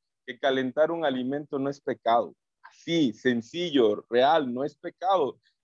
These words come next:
Y, y, y espero a la persona que bíblicamente me quiera contradecir esto, pero no lo va, no va a haber otra raz-, no va a haber una, un argumento, porque realmente no lo es. Tú lo acabas de decir, primo, el sábado es un día de fiesta, es un día de gozo.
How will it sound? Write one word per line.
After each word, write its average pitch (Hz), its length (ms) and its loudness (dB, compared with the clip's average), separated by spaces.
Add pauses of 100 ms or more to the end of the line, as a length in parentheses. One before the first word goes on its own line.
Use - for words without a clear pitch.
Y, 139 240 -10
y, 139 380 0
y 143 40 8
espero 160 380 4
a 185 40 4
la 190 160 4
persona 165 400 -4
que 160 140 -4
bíblicamente 147 720 -2
me 135 180 -2
quiera 139 260 2
contradecir 120 640 -2
esto, 202 200 -4
pero 208 140 -6
no 214 100 0
lo 220 140 4
va, 208 120 6
no 202 120 4
va 208 60 8
a - 20 8
haber 208 180 0
otra 202 220 -4
raz-, 165 340 -4
no 165 80 -6
va 180 60 2
a 180 40 2
haber 180 140 -2
una, 175 300 -4 (360)
un 156 160 -6
argumento, 143 800 -4
porque 123 280 -12
realmente 165 600 -2
no 151 160 -2
lo 151 180 4
es. 147 340 0
Tú 180 100 -10
lo 190 100 -4
acabas 185 380 -2
de 151 100 -6
decir, 160 400 -4
primo, 120 360 -8 (300)
el 127 140 -6
sábado 160 480 2
es 156 160 -12
un 156 120 -16
día 151 180 0
de 123 120 -2
fiesta, 143 560 -6
es 143 140 -16
un 147 120 -18
día 151 160 2
de 123 140 6
gozo. 127 520 0